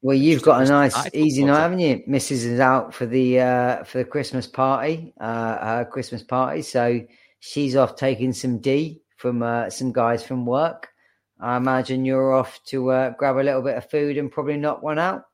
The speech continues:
Speaker 1: I would guess.
Speaker 2: Well,
Speaker 1: Uh,
Speaker 2: I
Speaker 1: it's
Speaker 2: mean,
Speaker 1: probably
Speaker 2: I,
Speaker 1: a
Speaker 2: I hope she's
Speaker 1: perfect
Speaker 2: not,
Speaker 1: night.
Speaker 2: 'cause I've gotta pick her up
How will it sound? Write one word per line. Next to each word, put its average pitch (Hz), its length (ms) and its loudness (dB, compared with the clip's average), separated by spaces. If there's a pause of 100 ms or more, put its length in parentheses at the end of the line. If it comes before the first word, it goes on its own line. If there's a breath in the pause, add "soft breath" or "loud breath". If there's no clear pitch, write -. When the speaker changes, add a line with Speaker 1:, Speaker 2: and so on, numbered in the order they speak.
(220)
Speaker 1:
I 110 80 -6
would 110 200 -6
guess. - 460 -6
Speaker 2:
Well, - 100 -14
Speaker 1:
Uh, 127 240 0
Speaker 2:
I 170 40 -2
Speaker 1:
it's 170 100 -2
Speaker 2:
mean, 127 60 -8
Speaker 1:
probably 135 200 0
Speaker 2:
I, 131 40 6
Speaker 1:
a 135 100 2
Speaker 2:
I 135 60 6
hope 160 180 2
she's - 160 -4
Speaker 1:
perfect 135 240 -2
Speaker 2:
not, 170 120 0
Speaker 1:
night. 170 140 -2
Speaker 2:
'cause 120 120 -4
I've 117 100 -2
gotta 120 200 0
pick - 240 -6
her 120 100 2
up - 180 -8